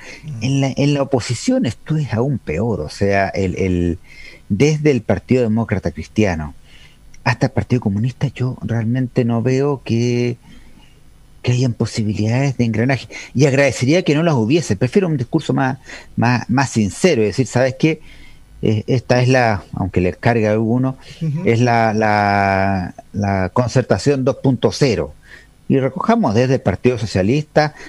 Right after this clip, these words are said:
Speaker 2: hasta la Democracia Cristiana, y ahí tendremos el Partido Socialista, el P P D, el Partido Radical,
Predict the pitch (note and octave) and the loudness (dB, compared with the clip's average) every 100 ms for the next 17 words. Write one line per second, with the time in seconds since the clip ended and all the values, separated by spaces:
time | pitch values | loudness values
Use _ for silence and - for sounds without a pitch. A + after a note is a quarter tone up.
0 | - - A#2+ - G#2+ F#2+ F#2+ A#2 G2+ F#2 | -4 -2 2 2 4 2 0 0 0 -2
1 | F2+ - C3+ C3+ B2 G2+ G2 G2 G#2+ C3 | -4 0 2 2 2 0 0 0 0 0
2 | A2+ G2 A2+ B2 A2+ F#2+ D#2+ - - - | 0 2 2 2 0 -2 -6 -18 -20 -20
3 | - A2+ G#2 G2 G#2 A2 G#2 F#2+ F#2+ G2+ | -2 0 0 0 2 2 2 0 2 2
4 | G#2 G2+ F#2 F#2+ F#2+ F2 G2+ G#2+ G2 | 0 -2 0 0 0 2 2 4 0